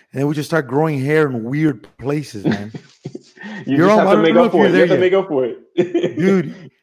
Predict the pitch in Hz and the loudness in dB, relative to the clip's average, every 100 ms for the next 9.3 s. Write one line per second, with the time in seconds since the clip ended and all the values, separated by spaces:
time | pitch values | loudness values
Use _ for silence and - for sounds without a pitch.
0 | _ 151 165 196 214 190 - 208 190 165 | _ -2 -2 0 0 -2 -2 -2 -2 -2
1 | 196 160 180 180 190 185 151 151 175 175 | -2 -4 -4 -4 -2 -4 -6 -4 -2 -2
2 | 202 196 147 135 160 190 165 170 185 156 | -4 -6 -14 -12 -8 -6 -4 -4 -6 -6
3 | 170 147 170 170 139 139 175 147 135 123 | -8 -8 -6 -6 -6 -4 -2 -2 -2 -4
4 | 110 127 107 110 151 196 - - 117 131 | -8 -10 -10 -10 -6 -6 -6 -16 -12 -6
5 | 180 190 127 156 147 170 127 131 127 131 | -4 -2 0 0 2 2 4 4 4 0
6 | 123 139 151 147 147 147 135 135 120 135 | 0 0 0 0 0 0 0 -2 -4 0
7 | 180 180 151 135 190 170 135 151 151 151 | 4 4 4 2 2 2 2 0 -2 -2
8 | 151 180 180 165 381 208 370 208 190 202 | 0 2 2 4 2 4 2 2 2 0
9 | 214 196 175 | 0 0 0